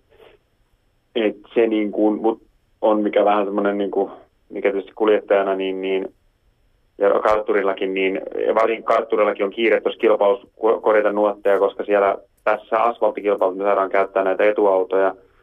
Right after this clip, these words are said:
jotka ajaa sen reitin läpitte, niin he tarvitsee ne nuotit, jotta ne pääsee niitä sitten kopioimaan. Ja vaikka tietysti ensimmäinen pä-, ensimmäinen päivä ajettiin soralla ja kaksi seuraavaa päivää asfaltilla, mut kuitenkin ne nuotit pitää olla valmiita. Ja sit kaikki semmonen ylimääräinen ohjelma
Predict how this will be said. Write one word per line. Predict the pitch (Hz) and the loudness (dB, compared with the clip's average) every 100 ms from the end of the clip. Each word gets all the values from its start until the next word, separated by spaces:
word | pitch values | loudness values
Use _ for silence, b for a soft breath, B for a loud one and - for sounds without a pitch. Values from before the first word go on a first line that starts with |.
| b - | b -12
jotka | - - | -4 0
ajaa | 98 101 98 | 4 4 2
sen | 95 95 | -2 -2
reitin | 101 98 92 | 0 0 -2
läpitte, | 95 101 107 104 - 101 104 | -2 0 -2 -2 -6 -6 -6
niin | 104 95 95 98 | -6 -6 -6 -6
he | 101 | -2
tarvitsee | 104 101 98 98 98 | 0 0 -2 -2 -2
ne | 98 | -2
nuotit, | 104 107 98 95 | 0 0 0 -2
jotta | 95 95 | -4 -2
ne | 95 | -2
pääsee | 92 90 95 | -2 -2 -4
niitä | 95 98 95 95 - _ _ _ _ _ | -2 -2 -2 -4 -6 _ _ _ _ _
sitten | - 110 | -6 -2
kopioimaan. | - 113 113 104 98 92 92 95 95 | 2 2 2 4 2 2 -2 -2 -2
Ja | 95 92 - _ _ _ _ 98 | -4 -4 -12 _ _ _ _ -4
vaikka | 95 - | -2 0
tietysti | 101 98 - | 0 -2 -2
ensimmäinen | 110 110 104 95 | -2 0 -2 0
pä-, | - | 0
ensimmäinen | 123 123 127 107 | 0 0 0 2
päivä | 101 95 | 2 0
ajettiin | 92 87 87 87 | 0 -2 -8 0
soralla | 147 147 123 107 101 - | 2 4 2 0 -4 -8
ja | - | -6
kaksi | 104 98 | -4 -2
seuraavaa | 98 98 95 | -2 0 0
päivää | 92 92 92 | 2 2 0
asfaltilla, | 92 92 87 90 85 - | -2 -4 -4 -4 -6 -6
mut | 95 - | -12 -4
kuitenkin | 107 104 98 | 0 0 0
ne | 95 | -2
nuotit | 101 98 90 | 0 0 0
pitää | 90 - | -4 0
olla | 95 | 0
valmiita. | 92 95 90 92 90 | 2 0 -2 -6 -4
Ja | - 98 | -2 -2
sit | - | -6
kaikki | - 101 113 | -4 -2 0
semmonen | 120 117 117 | 0 2 2
ylimääräinen | 113 113 110 107 107 | 2 2 0 0 0
ohjelma | 110 110 107 104 | 0 2 0 -2